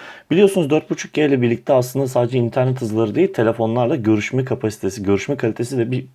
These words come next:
e, üst seviyeye taşındı. Voice over L T E adı verilen bir teknolojiyle birlikte aslında kullanıcılar, e,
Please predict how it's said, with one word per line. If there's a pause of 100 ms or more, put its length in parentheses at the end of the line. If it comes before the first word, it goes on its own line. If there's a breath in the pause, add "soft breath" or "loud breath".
(120)
e,
üst
seviyeye
taşındı. (420 loud breath)
Voice
over
L
T
E
adı
verilen
bir
teknolojiyle
birlikte
aslında
kullanıcılar, (800 soft breath)
e,